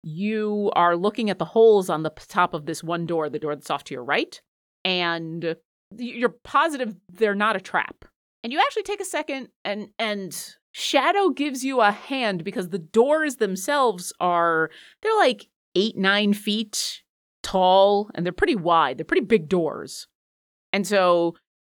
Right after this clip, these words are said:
you actually climb onto the back of Shadow to get enough of a lift to be able to look through the holes.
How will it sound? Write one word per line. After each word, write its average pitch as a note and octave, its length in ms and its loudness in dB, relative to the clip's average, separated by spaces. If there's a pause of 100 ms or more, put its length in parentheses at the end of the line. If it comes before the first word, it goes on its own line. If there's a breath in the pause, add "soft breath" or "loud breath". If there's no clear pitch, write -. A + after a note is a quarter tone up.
(200)
you B3 260 -2
actually C#4+ 360 -2
climb D4 480 -4
onto C4 180 -2
the G#3+ 100 -6
back G3 240 -4
of F3 80 -12
Shadow G#3+ 360 0
to D#3+ 100 -8
get E3 240 -2
enough F3 280 -4
of E3+ 120 0
a E3+ 80 2
lift F3+ 320 -2
to F3+ 80 -4
be E3+ 160 -4
able F3 240 0
to E3 320 -8
look G#3 280 4
through A3+ 520 0
the F#3 100 4
holes. - 680 0